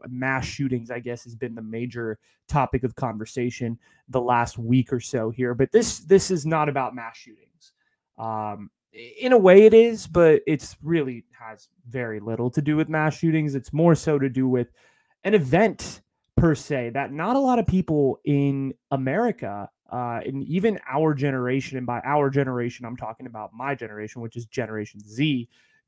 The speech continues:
don't really know about this event. There's probably a f-, there's probably a few that do. Uh, if you had a great history teacher like I did, shout out Mister Davey, you know about it. Um, but if you,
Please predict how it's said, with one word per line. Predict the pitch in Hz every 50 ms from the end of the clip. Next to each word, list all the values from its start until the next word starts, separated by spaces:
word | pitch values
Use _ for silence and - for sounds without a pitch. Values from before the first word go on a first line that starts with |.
| 123 110 -
don't | 143 147 196 247 240 - -
really | 120 117 123 156 170 180 180 147 127
know | 123 120 117 117 107 131 143 143 139 - -
about | - 131 120 107 - 123 120 117 110 - -
this | - 120 - 127
event. | 113 107 127 - - _ _ _ _ _ -
There's | 214 240 233
probably | - 294 311 320 277 220 208 190 156
a |
f-, | 139 - - - _
there's | - 139 175 180 -
probably | - - 240 240 202 160 139
a | 123
few | 127 _ - 135 131 131
that | 123 120 117 120
do. | 127 131 139 160 165 - - 120
Uh, | 120 120 120 120
if | 120 -
you | 135 131
had | 131 123
a | 123
great | 120 113 127 131 131 - 120
history | 135 131 - - 127
teacher | - - 131 120 - 135 135
like | 127 117 113 - -
I | 113 117 117
did, | 113 113 127 139 170 -
shout | - - - 135 117 -
out | 113 120
Mister | 120 120 - - 127
Davey, | 117 120 117 117 117 123 135 - _ - - _ _ -
you | 135 135 147 147
know | 143 143 143 135 135
about | 131 123 131 127 127 131
it. | 147 170 - _ _ _ _ _ _ -
Um, | 147 151 147 139 139 139 143 -
but | - 131 156 160 156
if | 160 - -
you, | 170 175 175